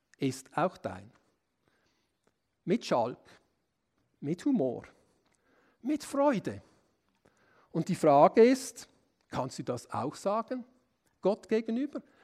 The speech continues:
"Was mein ist, ist auch dein." Gesungen haben wir es ja schon vorher. Und wir singen es jetzt noch einmal.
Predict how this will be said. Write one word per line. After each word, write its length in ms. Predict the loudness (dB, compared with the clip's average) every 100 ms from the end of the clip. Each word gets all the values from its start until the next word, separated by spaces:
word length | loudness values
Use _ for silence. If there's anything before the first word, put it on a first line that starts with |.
| -4
"Was 240 | 0 2
mein 400 | 6 10 10 10
ist, 480 | 4 2 -4 -18 -20 _ _
ist 420 | _ 2 2 -6 -4
auch 220 | -4 -6
dein." 420 | -6 -2 -2 -2 -6 _ _ _ _ _ _ _ _ _ _ -20 -4
Gesungen 520 | -4 6 8 8 10
haben 320 | 10 10 8
wir 180 | 8 10
es 120 | 10
ja 140 | 10 8
schon 440 | 8 8 6 -2 -12 _ _ -20 -20
vorher. 800 | -18 2 8 10 10 10 6 4 -4 -20 _ -20 -20 -2
Und 220 | 4 8
wir 100 | 8
singen 340 | 8 8 10
es 140 | 6 8
jetzt 280 | 6 6 4
noch 280 | 6 8
einmal. 600 | 8 6 8 8 8 2